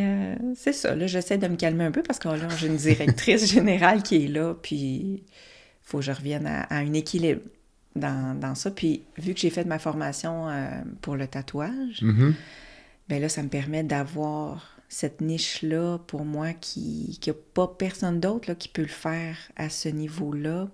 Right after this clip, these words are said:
Speaker 1: pour les patientes. Donc, moi, je veux me concentrer sur cette richesse-là que je peux offrir aux patientes. Et, euh, les autres peuvent faire le, tous les autres jobs que je faisais ici, euh, <laughs> bénévolement.
Speaker 2: En faisant le tour tout à l'heure, là, tu m'as expliqué tous les services qui ont été offerts, là, mais si tu me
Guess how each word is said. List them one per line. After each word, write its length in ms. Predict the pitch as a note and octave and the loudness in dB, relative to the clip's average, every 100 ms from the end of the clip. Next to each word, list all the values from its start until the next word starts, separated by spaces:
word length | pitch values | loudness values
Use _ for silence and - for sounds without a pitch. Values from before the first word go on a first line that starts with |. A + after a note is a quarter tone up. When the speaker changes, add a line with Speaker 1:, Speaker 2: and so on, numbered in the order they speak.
| - | -4
Speaker 1:
pour 140 | F#3 | -2
les 120 | E3 | 0
patientes. 520 | D#3+ D3+ - F#3 F3 E3 | -2 -6 -4 -4 -2 -2
Donc, 180 | D3 - | -4 -4
moi, 100 | E3 | -4
je 120 | F3 D#3 | -4 -4
veux 40 | |
me 60 | D3+ | -4
concentrer 640 | D#3 D#3 D#3 C#3+ - G3+ | -4 -6 -6 -6 -6 -6
sur 260 | - D#3+ - | -4 -4 -4
cette 240 | D3+ D3 | -6 -8
richesse-là 560 | - D#3 D3 D3 - E3+ | -6 -4 -2 -4 -6 -8
que 120 | D#3 | -8
je 100 | - | -6
peux 140 | D3+ | -6
offrir 540 | C#3 - - F3+ E3 - - - - - - - _ - | -6 -8 -6 -6 -6 -8 -16 -20 -20 -20 -20 -20 _ -10
aux 100 | D#3+ | -6
patientes. 720 | - D3+ - D#3 F3+ F#3+ G3 - - - - _ - | -6 -6 -6 -4 -4 -6 -10 -18 -20 -20 -20 _ 0
Et, 320 | D#3+ D#3+ D3+ | 2 2 0
euh, 160 | C#3+ C#3+ | -2 -4
les 220 | D3+ D3+ | -2 -2
autres 100 | D#3 | -2
peuvent 140 | D#3 | -6
faire 220 | D3 D#3 D#3 | -4 -4 -2
le, 180 | D#3 D3+ | -2 -4
tous 160 | - F3 | -6 -2
les 140 | F3 | 0
autres 140 | E3+ F3+ | 2 2
jobs 200 | F#3+ G3+ | 2 2
que 100 | E3 | -2
je 100 | - | 0
faisais 260 | G3+ E3+ G3 | 0 2 2
ici, 480 | F3 - - - | 0 -4 -2 0
euh, 60 | - G3+ | 0 -2
<laughs> 80 | - | 4
bénévolement. 680 | A3+ G#3 G#3+ F#3 - E3+ G#3 - - F#3+ - | 4 6 4 4 4 4 2 0 -6 -6 -2
Speaker 2:
En 220 | A2 G2+ | 0 0
faisant 360 | - A2 G2+ A2+ | 2 2 4 4
le 80 | G#2 | 4
tour 240 | - C#3 | 4 2
tout 180 | - - | 2 0
à 60 | G2+ | 2
l'heure, 160 | A#2 | 4
là, 100 | A2+ | 4
tu 160 | G#2 G#2 | 2 2
m'as 60 | |
expliqué 400 | G2 - - B2+ | 2 -2 -4 -4
tous 180 | A#2 - | -2 4
les 140 | A#2+ A2 | 6 8
services 800 | - G#2 F2+ G2 A#2+ - - - | 6 4 2 2 2 0 -8 -10
qui 200 | - G#2 | -2 0
ont 120 | F#2+ | 2
été 220 | F2+ - G#2 | -2 0 0
offerts, 400 | F#2 - D3 D3+ | 0 -2 -4 -2
là, 120 | C3+ | 2
mais 100 | G#2 | 0
si 240 | - - | 0 -8
tu 160 | B2 B2 | -6 4
me 300 | A2 G#2 F#2 | 6 6 4